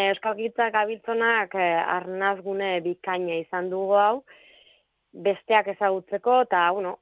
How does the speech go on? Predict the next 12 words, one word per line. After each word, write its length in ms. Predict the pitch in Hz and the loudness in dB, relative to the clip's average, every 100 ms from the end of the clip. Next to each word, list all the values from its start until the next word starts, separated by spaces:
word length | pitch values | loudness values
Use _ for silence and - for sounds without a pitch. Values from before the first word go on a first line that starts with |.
| - | -6
Oiane 320 | 202 202 233 | -2 0 0
Pereak 400 | 226 208 220 196 190 | 0 2 2 0 -4
esaten 340 | 214 208 208 202 | -6 -4 -4 -4
zuen 160 | 214 196 180 | -4 -4 -4
bezala, 320 | 208 202 190 | 0 2 2
ba, 160 | 175 165 - | 0 -2 -4
elkarri 480 | 190 - 214 202 180 | -6 -2 -2 -2 -4
gurtitzeko 920 | 196 208 - 180 - - 180 170 170 | -6 -10 -10 -8 -6 -4 0 0 2
baliogarri 800 | 170 175 190 175 170 165 165 160 | 2 2 2 0 0 -2 -2 -4
izan 240 | - 160 160 | -6 -10 -8
dela, 300 | 160 156 | -6 -6
ez? 60 | 208 | -8